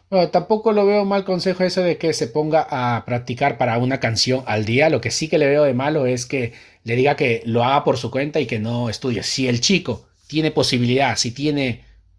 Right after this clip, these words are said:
plata, bueno, algunos lo verán como pérdida de plata, otros no. Depende, es que a no todos no a todos les va a funcionar lo mismo, ¿no? Por ejemplo,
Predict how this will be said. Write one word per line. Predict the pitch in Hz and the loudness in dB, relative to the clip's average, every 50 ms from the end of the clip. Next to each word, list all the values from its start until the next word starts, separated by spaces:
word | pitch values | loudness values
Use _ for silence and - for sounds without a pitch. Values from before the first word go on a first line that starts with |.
| _ _ - | _ _ -4
plata, | 143 143 156 160 165 160 - 139 139 143 143 139 - | 0 2 4 4 4 4 2 0 0 0 -2 -6 -8
bueno, | 139 147 147 120 - - - | -4 -2 -2 -2 -2 -6 -12
algunos | 127 139 175 185 165 | -8 -6 -4 -2 0
lo | 175 | 0
verán | 156 156 165 170 | 2 0 0 0
como | 175 147 131 120 | -2 -4 -4 -2
pérdida | - 151 151 160 156 143 | 0 0 2 2 2 0
de | 131 | 0
plata, | 123 156 160 170 170 - 147 | 2 2 2 2 2 0 -2
otros | 147 - 131 123 123 | 0 0 -2 -4 -4
no. | 127 117 120 - - - - _ _ | -4 -6 -6 -10 -14 -20 -20 _ _
Depende, | - 120 117 - 190 190 160 127 110 110 127 | -6 -4 2 4 4 4 4 2 -2 -4 -6
es | 139 - | -4 -2
que | - 196 202 226 - | 0 0 0 0 0
a | - 170 | 0 0
no | 175 190 196 196 | 2 2 2 2
todos | 220 220 226 226 233 233 226 - - _ _ _ - 180 | 4 4 6 6 6 4 2 -2 -10 _ _ _ -12 -8
no | 175 | -4
a | 165 | 0
todos | 202 214 208 | 0 2 2
les | 190 165 165 | 2 2 2
va | 180 | 2
a | 175 | 2
funcionar | - 185 - 160 147 160 165 147 | 2 -2 -2 0 0 0 2 2
lo | 120 | 0
mismo, | 127 156 135 98 95 101 113 | 0 0 -2 -2 -4 -4 -4
¿no? | 147 180 - - - - - | -4 -6 -8 -12 -20 -14 -10
Por | - 147 | -4 0
ejemplo, | 170 202 165 135 117 101 | 0 0 0 0 -4 -8